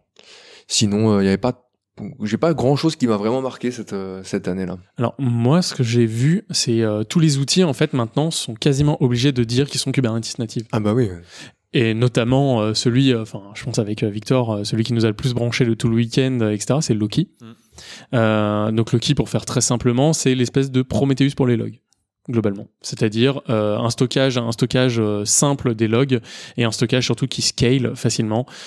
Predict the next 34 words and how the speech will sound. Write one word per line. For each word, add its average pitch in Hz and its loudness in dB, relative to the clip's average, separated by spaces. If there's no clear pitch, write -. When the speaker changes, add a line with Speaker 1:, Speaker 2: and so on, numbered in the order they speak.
Speaker 2:
avec, 110 2
euh, 101 -2
avec 110 0
une 110 -6
façon 110 -4
simple 120 0
d'aller 110 2
récupérer 107 0
les 101 -6
logs. 104 0
Voilà. 110 -2
Donc, 104 -6
euh, 117 -4
n'espérez 131 2
pas 131 2
un 110 -2
gros 120 2
grok, 120 0
euh, 110 2
des 117 2
familles, 127 2
euh, 107 -2
Speaker 3:
Dans 110 -6
Speaker 2:
sur 92 -2
Speaker 3:
Elasticsearch, 113 2
Speaker 2:
votre 95 0
log, 127 -4
sur - 0
votre 113 -2
Speaker 3:
et 107 0
cetera. 127 -2
Speaker 2:
Logstash, 123 0
et 113 0
cetera, 117 0